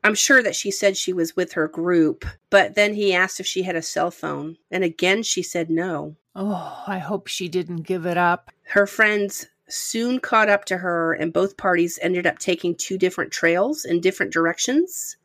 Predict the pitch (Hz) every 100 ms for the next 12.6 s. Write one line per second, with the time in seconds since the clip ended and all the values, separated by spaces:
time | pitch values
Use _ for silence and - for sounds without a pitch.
0 | _ - 196 185 190 175 180 185 208 -
1 | 294 311 311 320 311 269 247 - - 196
2 | 233 - 233 196 190 202 240 277 269 285
3 | 294 302 - 330 285 220 196 196 180 -
4 | 180 190 196 220 208 175 165 170 - 175
5 | 170 165 156 180 - 185 165 - - 180
6 | 170 165 165 165 160 160 156 156 156 131
7 | 92 180 _ _ 180 190 220 - 220 196
8 | 196 196 - 185 - 185 185 170 165 165
9 | 165 - _ 196 226 240 240 - 202 196
10 | 190 185 170 170 170 165 - 160 180 208
11 | - 202 208 214 - 233 233 240 262 240
12 | 202 185 185 185 -